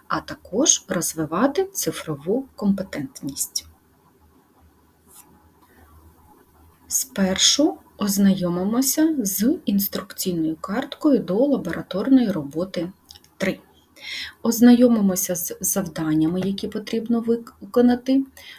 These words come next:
прокрутимо вниз, познайомимося і починаємо працювати. Перше, що потрібно зробити, це створити папку «Прізвище» і в папці, відповідно,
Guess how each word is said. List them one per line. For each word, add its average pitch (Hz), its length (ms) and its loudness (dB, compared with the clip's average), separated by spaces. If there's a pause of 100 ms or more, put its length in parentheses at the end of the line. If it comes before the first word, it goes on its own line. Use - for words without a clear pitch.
(140)
прокрутимо 190 720 -6
вниз, 196 520 2
познайомимося 185 1200 -2 (840)
і 349 140 2
починаємо 247 1000 4 (160)
працювати. - 640 -8 (800)
Перше, 202 480 4
що 262 240 0
потрібно 202 480 -2
зробити, 269 600 -2
це 262 240 0
створити 196 760 -4 (280)
папку 196 440 -4
«Прізвище» 190 840 -2 (200)
і 180 260 0 (180)
в - 80 -16
папці, 370 640 0 (400)
відповідно, 240 1200 2